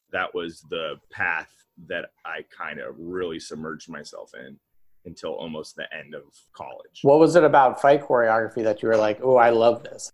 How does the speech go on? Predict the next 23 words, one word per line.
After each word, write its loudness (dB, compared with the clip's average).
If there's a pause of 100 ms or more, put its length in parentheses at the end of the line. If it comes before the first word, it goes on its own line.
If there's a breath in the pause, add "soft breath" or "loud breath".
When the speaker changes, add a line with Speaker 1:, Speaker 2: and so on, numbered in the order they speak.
Speaker 1:
I -2
loved 0 (160)
that -2 (320)
you -10
can -8
make, -12 (240)
you -6
could -10
surprise -8
people. -6
You -12
could -6
make, -2 (160)
you -10
could -10
make -4
something -8
that -4
was -8
almost -10
like -14
a -14 (120)
dance. -18